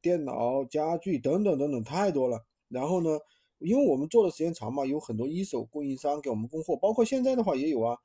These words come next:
那个最新的一些爆款，呃，空调啊，这些东西都有的。这些我们已经形成了自己的供应链，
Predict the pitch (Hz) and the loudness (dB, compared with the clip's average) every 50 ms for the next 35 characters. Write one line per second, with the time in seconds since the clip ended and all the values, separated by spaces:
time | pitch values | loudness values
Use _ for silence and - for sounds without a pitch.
0 | _ _ _ _ _ _ _ _ 143 147 147 127 139 131 131 127 - 196 180 - | _ _ _ _ _ _ _ _ -4 -4 -2 0 2 2 2 0 0 -4 -4 -2
1 | - 180 180 175 160 151 151 160 - 190 175 151 - 131 117 110 - - _ _ | -2 0 0 0 0 0 -2 0 0 2 0 2 0 -4 -6 -6 -8 -12 _ _
2 | _ 120 117 113 113 - 180 190 185 - 110 113 127 135 131 147 147 139 131 143 | _ -4 -4 -4 -4 -4 -6 -6 -2 0 0 2 2 0 -2 -2 -4 -4 -2 -4
3 | 147 143 135 - 165 175 151 110 - - - _ _ _ _ _ _ _ _ _ | -4 -4 -2 -2 -2 0 -2 -4 -6 -10 -20 _ _ _ _ _ _ _ _ _
4 | _ _ _ _ _ - 302 320 302 277 - - 247 233 214 156 135 131 143 165 | _ _ _ _ _ 0 2 4 4 4 2 6 6 6 6 6 4 2 0 0
5 | 170 156 139 135 156 160 160 - _ _ _ 233 - - - - 165 170 190 185 | 0 0 0 -2 -4 -6 -6 -10 _ _ _ -18 -16 -8 -6 -4 -2 -2 0 0
6 | 165 143 - 196 180 156 131 131 127 - 202 190 180 190 202 220 214 147 - - | 0 -2 -2 -4 -4 -2 -2 -2 -2 -2 -2 0 0 2 2 2 2 0 -2 -10